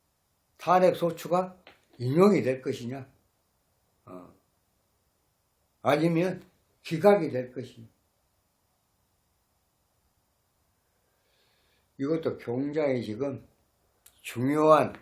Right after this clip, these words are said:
어떤 이슈라고 보겠죠. 대통령이 살아 돌아올 수 있냐?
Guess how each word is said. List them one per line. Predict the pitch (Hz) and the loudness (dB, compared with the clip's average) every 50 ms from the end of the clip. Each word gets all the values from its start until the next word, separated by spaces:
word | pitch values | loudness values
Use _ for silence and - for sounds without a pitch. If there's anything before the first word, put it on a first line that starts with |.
| _ _ _ _ | _ _ _ _
어떤 | - 117 - - 139 113 101 | -12 -12 -8 -6 -6 -6 -4
이슈라고 | 101 117 127 - - 156 151 147 135 113 101 - | -6 -6 -8 -8 -10 -6 -2 0 0 0 -2 -6
보겠죠. | - 101 104 120 120 117 - - 104 110 127 120 95 - _ | -8 -8 -8 -8 -8 -8 -10 -14 -14 -12 -12 -14 -16 -20 _
대통령이 | _ 123 135 151 - 147 151 151 151 147 143 131 | _ -2 -2 -2 -2 -2 -4 -4 -4 -4 -6 -6
살아 | - 135 147 151 156 - | -4 -4 -2 -2 -2 -2
돌아올 | - 107 113 120 131 139 139 139 131 | -2 -4 -6 -2 -2 -2 -2 -4 -8
수 | - - 110 | -14 -16 -18
있냐? | 101 95 101 104 110 117 127 131 135 - | -16 -14 -12 -10 -8 -6 -6 -4 -6 -6